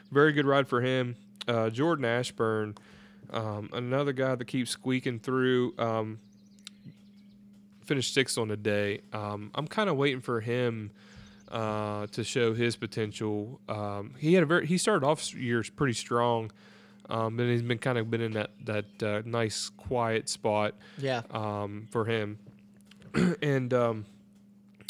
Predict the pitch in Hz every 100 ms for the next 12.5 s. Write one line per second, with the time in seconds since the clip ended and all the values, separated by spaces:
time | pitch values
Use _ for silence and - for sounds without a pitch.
0 | - 131 135 117 107 151 170 135 104 110
1 | 113 101 - 123 117 120 - 127 107 -
2 | 113 - 101 98 - - - 135 131 123
3 | 170 127 113 131 139 156 151 120 98 107
4 | 139 123 123 107 107 98 98 - - -
5 | 214 220 160 214 339 302 - - 175 180
6 | 180 160 127 135 175 - - - - -
7 | 160 190 165 120 127 143 127 110 107 170
8 | 185 - 147 147 104 147 - - 120 -
9 | 196 - 135 185 165 151 - 156 - 147
10 | 151 151 - 127 127 127 139 117 113 110
11 | 104 101 104 - 120 110 107 110 131 123
12 | 113 107 104 101